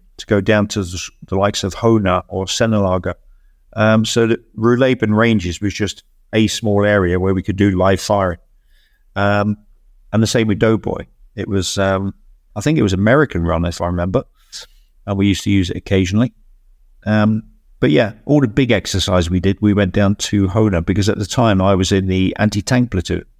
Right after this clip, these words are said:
firing Wombats, big one twenty millimeter gun. So, of course, there was nowhere in Berlin we could fire. Um, so we had to go down to Hohne or Sennelager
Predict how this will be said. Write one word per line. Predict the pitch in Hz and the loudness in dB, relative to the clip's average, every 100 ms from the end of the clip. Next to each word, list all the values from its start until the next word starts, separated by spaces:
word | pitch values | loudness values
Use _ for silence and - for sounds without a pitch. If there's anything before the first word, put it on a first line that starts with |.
| - - - - - | -20 -20 -20 -20 -20
firing | - 98 95 92 98 | -4 0 4 4 4
Wombats, | 110 113 92 82 - - - _ - | 2 2 0 -2 -6 -10 -10 _ -4
big | 95 90 | -2 0
one | 92 92 | 0 0
twenty | - 95 95 | 0 0 2
millimeter | 98 90 90 87 | 2 0 -2 -2
gun. | 95 87 85 - - - _ - | 0 0 -4 -12 -20 -20 _ -20
So, | - 98 98 | -4 0 0
of | - | 0
course, | 104 87 - | -2 -2 -4
there | 104 | -2
was | 98 | 0
nowhere | 117 110 98 | 2 2 2
in | 90 | 0
Berlin | 95 95 92 87 | 2 2 2 2
we | 87 | -2
could | 92 | -4
fire. | - 87 87 98 107 - _ - - _ 101 | -2 0 2 0 -2 -12 _ -20 -20 _ -2
Um, | 98 92 | 0 0
so | 101 | 0
we | 95 | 2
had | 98 | 2
to | - | 2
go | 92 | 0
down | 87 90 | 2 0
to | 85 | 0
Hohne | 87 95 92 | -2 0 2
or | 87 | 0
Sennelager | 85 98 95 90 82 80 | 0 0 0 2 2 -2